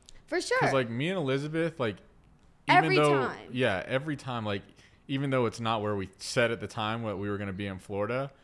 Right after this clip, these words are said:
Speaker 1: Mm-hmm.
Speaker 2: we always pictured, like, after sc-, after Elizabeth graduated, and I, I still thought I was gonna be in the oil field and I was
Speaker 1: Yeah.
Speaker 2: gonna be doing my rotations going back and forth, like, but
Speaker 1: Mm-hmm.
Speaker 2: Florida was gonna be the homestead. Winter Park was gonna be the
Speaker 1: Well,
Speaker 2: homestead.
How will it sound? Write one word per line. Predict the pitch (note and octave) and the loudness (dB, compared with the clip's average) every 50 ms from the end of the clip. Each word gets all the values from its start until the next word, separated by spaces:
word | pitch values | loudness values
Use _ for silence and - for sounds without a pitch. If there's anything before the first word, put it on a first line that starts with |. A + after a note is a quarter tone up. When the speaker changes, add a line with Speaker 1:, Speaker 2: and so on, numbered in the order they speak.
| - - | -14 -12
Speaker 1:
Mm-hmm. | A#3 A#3 A#3 A#3 A#2+ | -10 -10 -8 -2 0
Speaker 2:
we | A#2+ C#3+ D3 | 2 2 4
always | B2 A#2+ B2+ B2+ C3+ C#3 C3+ B2 A2+ - - - - | 6 6 6 6 6 2 0 -2 -4 -8 -14 -12 -4
pictured, | - C3 B2+ A#2+ - - A#2 G#2+ G#2 F#2 | -2 0 0 -2 -4 -4 -4 -4 -4 -2
like, | F#2+ G2 F#2+ F#2 F2 - - _ _ - | -2 -2 -2 -2 -4 -8 -16 _ _ 0
after | G#2 A2+ A2 - - - G#2+ | 2 2 2 0 -4 -10 -10
sc-, | - - - - - | -10 -10 -12 -6 -2
after | - A2+ A2+ - C3+ A#2+ | 0 0 0 0 -2 -4
Elizabeth | A2+ A2+ A2 G#2+ G#2+ G2+ G2+ | -4 -4 -4 -4 -4 -6 -4
graduated, | - A2 G#2+ G#2 G#2 F#2+ G#2 G#2 G2+ G2 F#2 G2 G2 F#2+ F#2 - - - - - - - - - - - - - _ _ _ _ _ _ _ _ - - | -2 0 0 0 0 -2 -4 -2 -2 -2 -2 -4 -6 -6 -8 -10 -18 -20 -20 -20 -20 -20 -20 -20 -20 -20 -20 -20 _ _ _ _ _ _ _ _ -10 -4
and | G#2+ G#2 | -2 -2
I, | G2+ G#2 - - | 0 -2 -2 -2
I | - G2+ B2 C#3+ | 2 2 2 2
still | - - - C3+ | 0 -2 -6 -6
thought | A#2 - B2+ A#2+ | -4 -2 0 0
I | A2+ | 2
was | A2 G#2+ | 0 0
gonna | A2 G#2 G2 | -2 -6 -6
be | G2 | -6
in | F#2+ F#2 | -6 -6
the | F2 C#2+ | -4 -4
oil | F#2+ A2 A2 G#2+ | -2 -2 -2 -2
field | G2+ - - G2 F#2+ F#2 F#2 F2+ | -4 -6 -4 -4 -2 -2 -2 -2
and | F#2 F#2+ | -2 0
I | G2+ G#2 | 0 0
was | G2+ G2 | 0 0
Speaker 1:
Yeah. | - | -2
Speaker 2:
gonna | G#2+ G2+ | -6 -6
be | G2+ | -6
doing | F#2+ G#2 G2+ G2+ | -4 -4 -4 -4
my | G2 F#2 | -4 -4
rotations | F#2 F#2 F#2 - - G#2+ G#2+ - - G2+ F2+ F2+ | -4 -4 -4 -4 -4 -6 -6 -6 -6 -8 -8 -8
going | G2 F2+ F2+ F2+ | -8 -8 -8 -6
back | E2+ F#2 F2+ F2 - - | -4 -4 -4 -4 -6 -10
and | E2+ E2+ | -14 -14
forth, | - - A2+ G#2+ G2+ F#2+ G2 - | -8 -4 -2 -2 -2 -2 -4 -6
like, | G2 F#2+ F2 E2+ - - | -6 -6 -6 -8 -10 -10
but | - A2 A2+ A2+ | -6 -4 -4 -2
Speaker 1:
Mm-hmm. | A2 | 0
Speaker 2:
Florida | A2+ D3+ E3+ F3+ E3 | 4 6 6 8 8
was | C#3 C3 | 6 4
gonna | A#2 C3 B2 A2 | 2 0 -2 0
be | G#2 G2 | -2 -2
the | G2 | -2
homestead. | F#2 A2 G#2 F#2 F2 - - B1+ G1+ G1+ - G#2 - _ _ _ - | -2 -2 -4 -4 -6 -10 -10 -10 -10 -10 -14 -18 -20 _ _ _ -4
Winter | A2+ B2 B2+ C3 | 0 0 0 0
Park | B2 - A#2+ G#2+ - | 0 0 -2 -2 0
was | F#2+ F#2+ | -2 -4
gonna | G2+ G2+ E4+ | -2 0 2
be | F4 E4+ | 2 2
the | |
Speaker 1:
Well, | D#4 - | 0 -2
Speaker 2:
homestead. | G#2 G2 E2+ - - - C#2+ - | -6 -8 -10 -10 -10 -8 -8 -8